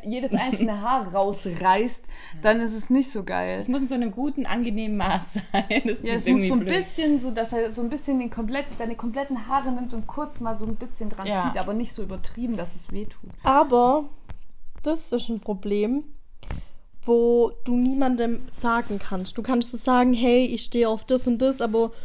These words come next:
Speaker 3: du kannst nicht einem Typ sagen, "Bitte zieh mir an den Haaren und wirk mich", wenn er es nicht von sich aus macht, weil es wird nur beschissen werden.
Speaker 1: Ja, weil es dann halt nicht so, er fühlt's halt
Speaker 3: Leidenschaftlich
Speaker 1: nicht,
Speaker 3: tut,
Speaker 1: ja.
Speaker 3: ja.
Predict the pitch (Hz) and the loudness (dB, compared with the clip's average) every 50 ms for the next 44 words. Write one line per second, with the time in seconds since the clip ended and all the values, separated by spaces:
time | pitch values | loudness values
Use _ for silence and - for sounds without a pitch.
0 | - - - - - 262 240 277 294 285 277 - 277 277 262 - 262 247 247 - | -6 -6 -8 -6 -4 -2 2 2 4 4 4 4 2 2 2 4 4 4 4 4
1 | 285 262 - - 262 254 262 247 240 - 262 254 - 247 214 - - 247 240 240 | 2 2 2 2 2 2 2 2 0 0 -2 -2 -2 -4 -4 0 2 4 6 10
2 | 240 233 240 220 214 214 208 214 220 202 208 233 247 254 262 240 220 214 202 208 | 12 12 12 12 12 8 8 6 4 4 4 2 2 2 2 4 2 2 2 2
3 | 208 240 262 294 294 - 233 233 240 226 - 233 226 220 226 - - 240 226 - | 2 2 2 2 0 0 0 0 0 0 0 0 0 0 -2 -2 -2 -4 -4 -2
4 | - 214 202 - - 247 240 - 185 190 190 - 190 196 196 - - 208 190 202 | -6 -6 -6 -4 -4 -4 -4 -4 -4 -4 -4 -4 -4 -4 -4 -2 -2 -2 -2 -2
5 | 202 - - 208 185 214 214 202 190 196 185 - - - 190 190 - 185 175 170 | -4 -6 -6 -6 -4 -4 -4 -4 -4 -4 -6 -6 -6 -6 -8 -8 -8 -8 -6 -4
6 | 170 170 170 175 175 175 180 180 - - - 180 170 180 175 180 196 185 - - | -4 -4 -4 -4 -4 -6 -6 -8 -8 -8 -6 -6 -4 -2 -2 -2 -2 -4 -4 -6
7 | 196 190 180 190 190 196 190 190 - - 190 185 185 180 185 185 - - - - | -6 -4 -4 -4 -2 -2 -2 -2 -4 -4 -6 -6 -6 -6 -6 -6 -8 -8 -10 -8
8 | - - - 254 254 277 277 233 269 294 277 240 226 202 190 180 208 208 175 180 | -8 -6 0 0 2 2 4 4 4 4 4 4 4 4 4 2 0 -2 -2 -2
9 | 190 - - 214 202 214 220 254 262 233 208 208 208 | -4 -4 -4 -2 -2 0 2 2 4 4 4 2 0